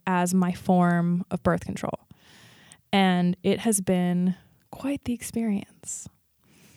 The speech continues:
So, uh, what's your opinion, I guess, on what those synthetic hormones really do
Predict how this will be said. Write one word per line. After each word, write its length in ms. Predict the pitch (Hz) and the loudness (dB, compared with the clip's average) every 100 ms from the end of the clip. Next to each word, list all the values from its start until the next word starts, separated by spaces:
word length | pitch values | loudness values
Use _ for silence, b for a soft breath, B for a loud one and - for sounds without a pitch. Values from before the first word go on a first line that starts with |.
| B B | B B
So, 440 | - 220 214 208 - | 2 4 6 4 2
uh, 320 | 208 190 185 | 0 2 2
what's 260 | 214 - 294 | 0 0 2
your 120 | 294 | 2
opinion, 460 | - 226 226 220 | 2 4 6 6
I 120 | 196 185 | 4 2
guess, 260 | 190 - | 0 0
on 180 | 190 185 | 2 4
what 320 | 190 202 - - | 4 2 0 -2
those 720 | 196 185 185 185 185 - - _ _ _ _ _ _ - | 0 2 0 -2 -2 -4 -6 _ _ _ _ _ _ -6
synthetic 500 | - 208 196 190 185 | 2 4 4 2 2
hormones 400 | - 190 185 185 | 2 4 4 4
really 240 | 180 180 175 | 2 2 0
do 480 | 170 180 180 - | 2 2 2 0